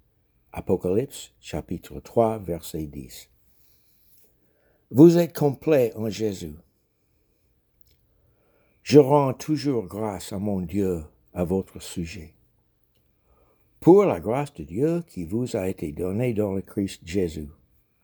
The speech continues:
afin qu'en toutes choses vous soyez enrichis en lui, dans la parole et aussi par la connaissance personnel.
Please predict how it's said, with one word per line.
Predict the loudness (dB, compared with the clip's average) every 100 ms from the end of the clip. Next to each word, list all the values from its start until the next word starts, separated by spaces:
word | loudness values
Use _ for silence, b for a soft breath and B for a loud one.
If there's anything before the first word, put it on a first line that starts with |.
| _ _ b b b b -6
afin | -4 0 2 2 0 -6 _
qu'en | -2 0 -2
toutes | -4 -4 -4
choses | -4 -2 -2 -4 -14 -20 _ _ _ 0
vous | 2 2
soyez | -2 -2 -2 0 -4 -6 -10 -10
enrichis | -8 -4 -2 -4 -4 -8 -6 -6 -8 -8
en | -4
lui, | -4 -4 -8 -12 -16 _ _ _ _ _ _ _ _ _ _ _ b b b b -6
dans | -6 -6
la | -10
parole | -14 -8 -4 -2 -4 -8 _ _ _ _
et | 4 4
aussi | 4 -4 -6 -4 -2 -2
par | -4 -6 -6 -6
la | -6 -8
connaissance | -8 -4 -2 -4 -6 -6 -10 -16 _ _
personnel. | -4 -4 -6 -6 -6 -12 -16